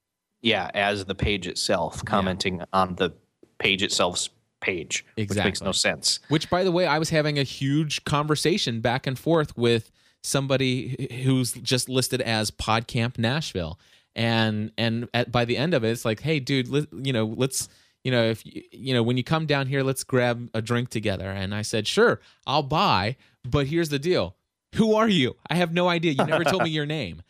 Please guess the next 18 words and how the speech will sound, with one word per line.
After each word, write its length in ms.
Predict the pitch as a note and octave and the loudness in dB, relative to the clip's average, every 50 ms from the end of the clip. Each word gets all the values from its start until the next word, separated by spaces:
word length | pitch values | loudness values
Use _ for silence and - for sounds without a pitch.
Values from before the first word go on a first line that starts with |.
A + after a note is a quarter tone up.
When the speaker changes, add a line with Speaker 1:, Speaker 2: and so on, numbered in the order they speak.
| _ _ _ - | _ _ _ -2
Speaker 2:
And 120 | - G#3 | 0 2
I 60 | - | 2
Speaker 1:
Yeah. 60 | F3+ F3+ | 2 0
Speaker 2:
hate 260 | D#3+ G3 A#3 C4+ - - | 0 -2 -6 -6 -6 -8
it, 240 | F3 D#3+ E3+ E3 | -10 -8 -8 -10
it, 120 | D#3 E3+ - | -12 -14 -14
I, 120 | B2+ B2 - _ _ - - F3 D#3+ E3 - | -14 -14 -16 _ _ -20 -20 -20 -20 -16 -12
it, 180 | F#3 F3 E3+ E3+ | -12 -10 -6 -2
this 160 | F#3 A3+ - | 0 2 2
is 100 | G4+ F4 | 4 4
about 320 | F#4 F4+ - B3+ B3+ E3+ E3 | 2 2 2 0 0 0 0
branding, 600 | D3+ E3+ G3+ B3 D#4+ F4 C4+ F3+ E3 F3+ F#3 - - - _ _ - | 2 2 2 2 0 0 0 2 2 0 -2 -4 -8 -20 _ _ -4
and, 300 | - F#3 F#3 F#3 F#3 F3 - | -2 0 2 2 0 0 -2
and 340 | F3 F3 E3+ E3 D#3 D3+ - - - - - _ - | -2 0 0 0 -2 -4 -8 -10 -10 -10 -10 _ -4
it's 160 | D#3+ D#3+ - | -2 0 0
like, 160 | F3 E3+ D3+ - | 0 0 0 0
I 60 | D#3+ | 0
haven't, 300 | E3 F3+ F3 F3 - | 0 0 0 -2 -6